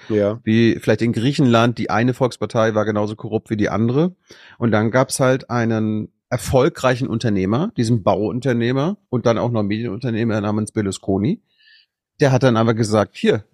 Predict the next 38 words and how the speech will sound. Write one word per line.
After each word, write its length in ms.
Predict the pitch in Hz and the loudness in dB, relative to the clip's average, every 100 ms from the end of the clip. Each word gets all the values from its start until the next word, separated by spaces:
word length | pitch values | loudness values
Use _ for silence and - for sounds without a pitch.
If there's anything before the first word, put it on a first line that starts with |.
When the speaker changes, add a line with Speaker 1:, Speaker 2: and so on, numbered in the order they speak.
| _ | _
Speaker 2:
ich 220 | 123 117 | -4 -2
hab 120 | 131 | -2
Erfolg 400 | 110 110 120 113 110 | -2 -2 0 0 0
in 40 | |
der 160 | 101 95 | -2 -4
Wirtschaft 400 | 117 151 151 - | -2 -2 -2 -4
gehabt. 380 | 151 175 _ - | -4 -4 _ -6
Ich 160 | 127 | -4
zeig 260 | - 127 120 | 0 0 2
euch 160 | 135 | 0
jetzt 200 | 131 127 | 0 -2
mal, 220 | 135 127 123 | 0 2 2
dass 160 | 120 | -2
man 340 | 127 120 117 - | -2 -2 -2 -6
auch 240 | 95 117 | -4 -2
ein 220 | 123 117 | -2 -4
Land 340 | 104 160 180 - | 0 0 -2 -10
wie 260 | 104 117 107 | -8 -4 -2
ein 200 | 98 104 | -2 -4
erfolgreiches 500 | 101 110 110 90 95 | -2 -2 -2 -4 -4
Unternehmen 420 | 98 104 120 151 | -2 0 2 0
führen 280 | - 76 85 | -2 -8 -6
kann.“ 280 | 95 160 - _ _ _ _ _ _ _ - - _ _ _ | -6 -6 -10 _ _ _ _ _ _ _ -20 -20 _ _ _
Erinnert 340 | 123 113 120 131 | 0 4 4 6
mich 80 | 120 | 4
auch 40 | |
ein 60 | 127 | 4
bisschen 180 | 127 113 | 4 2
an 80 | |
Trump, 380 | 107 113 104 196 | 2 2 2 -2
hat 200 | - 139 | -6 -4
ja 80 | 147 | 0
bei 120 | 131 | 0
Trump 240 | 127 147 156 | -2 -6 -4
auch 120 | - | -6
funktioniert. 420 | 101 92 113 120 | -8 -8 -2 2
Speaker 1:
Ja, 40 | |
ja, 300 | 175 190 185 | 2 0 -2